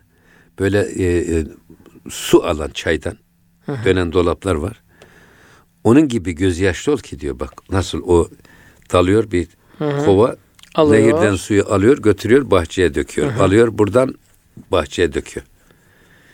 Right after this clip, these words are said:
Speaker 1: Sen de öyle diyor, gözü yaşlı ol ki diyor, e, ruhunun sahasında yeşillikler yap-, bitsin.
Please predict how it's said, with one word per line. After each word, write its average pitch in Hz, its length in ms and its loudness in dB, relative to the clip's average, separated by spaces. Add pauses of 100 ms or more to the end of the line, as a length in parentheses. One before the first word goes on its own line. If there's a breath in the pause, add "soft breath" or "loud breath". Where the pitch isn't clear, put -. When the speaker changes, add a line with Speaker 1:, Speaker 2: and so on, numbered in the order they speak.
(200 soft breath)
Speaker 1:
Sen 123 240 0
de 113 100 2
öyle 98 340 0
diyor, 78 220 -4
gözü 87 260 2
yaşlı 92 360 2
ol 131 140 4
ki 80 220 -8
diyor, 69 260 -10 (760 soft breath)
e, 78 260 0
ruhunun 101 460 6
sahasında 85 800 -4
yeşillikler 76 680 -6
yap-, - 140 -6 (340)
bitsin. - 360 -14